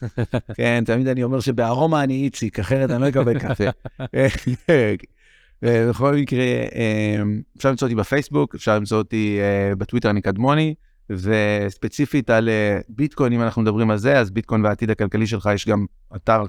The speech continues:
Speaker 2: של הספר שאפשר למצוא בו הרבה מהתכנים. אה, אפשר למצוא את הספר בחנויות המובחרות, או אצלי באתר, פשוט לכתוב ביטקוין והעתיד הכלכלי שלך, ואפשר
Speaker 1: מדהים.
Speaker 2: למצוא.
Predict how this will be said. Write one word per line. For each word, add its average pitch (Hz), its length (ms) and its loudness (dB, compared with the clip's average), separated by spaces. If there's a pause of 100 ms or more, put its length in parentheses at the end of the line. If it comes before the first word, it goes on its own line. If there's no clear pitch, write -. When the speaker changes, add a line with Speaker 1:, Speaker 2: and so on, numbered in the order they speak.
Speaker 2:
של 127 260 0
הספר 110 400 -4
שאפשר 95 340 -4 (360)
למצוא 104 440 -2
בו 107 140 0
הרבה 104 260 2
מהתכנים. 113 580 2 (420)
אה, 104 460 2 (100)
אפשר - 180 -2
למצוא 104 200 0
את 98 40 -4
הספר 101 380 -2
בחנויות 101 800 -2
המובחרות, 117 600 0
או 107 60 2
אצלי 104 200 -2
באתר, 123 540 2 (540)
פשוט 156 220 -6
לכתוב 139 220 -2
ביטקוין 123 240 0
והעתיד 110 240 2
הכלכלי 104 340 -2
שלך, 101 160 -4 (100)
ואפשר - 720 -6
Speaker 1:
מדהים. 98 160 0
Speaker 2:
למצוא. 92 200 -4